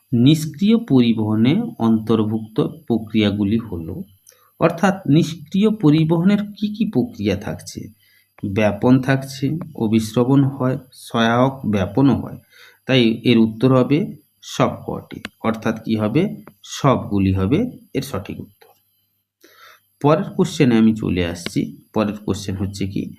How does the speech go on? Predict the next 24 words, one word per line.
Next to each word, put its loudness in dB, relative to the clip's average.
অভিস্রবণ 0
প্রক্রিয়ায় 0
নিম্নের 6
কোনটি 4
ছাড়া 0
সম্ভব -4
নয়? -14
অর্থাৎ -4
একটা -4
অভিস্রবণ 2
প্রক্রিয়া 0
করতে -2
গেলে -2
কোনটি -2
অতি 0
অবশ্যই 0
দরকার -4
হয়? -14
তাপমাত্রা, 2
বায়ু, 2
অর্ধভেদ্য -2
পর্দা, 0
কোনোটি -2
নেই। -12